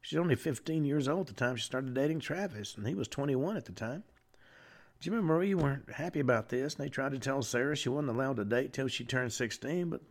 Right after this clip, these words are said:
Sarah continued to see Travis anyway. Like most teenage girls, Sarah kept a diary. Although she only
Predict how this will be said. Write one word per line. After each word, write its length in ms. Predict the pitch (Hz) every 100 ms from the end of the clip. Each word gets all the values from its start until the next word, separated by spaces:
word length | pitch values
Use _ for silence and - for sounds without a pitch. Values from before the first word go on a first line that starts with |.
| _
Sarah 340 | - 127 143 143
continued 420 | 113 113 127 135
to 80 | 127
see 220 | 131 139
Travis 400 | 127 135 143 135
anyway. 440 | 156 127 107 117 - _ - _ _ - - _ _ _ - - _ - - _ _ -
Like 140 | 139
most 260 | 113 143 -
teenage 380 | 135 123 120
girls, 420 | 120 127 165 175 - - - - -
Sarah 320 | - - -
kept 180 | 117 131
a 60 | 139
diary. 440 | 147 165 147 101 - _ _ _ - _ _ _ - - 117
Although 280 | 113 127
she 180 | 110 110
only 320 | 123 131 113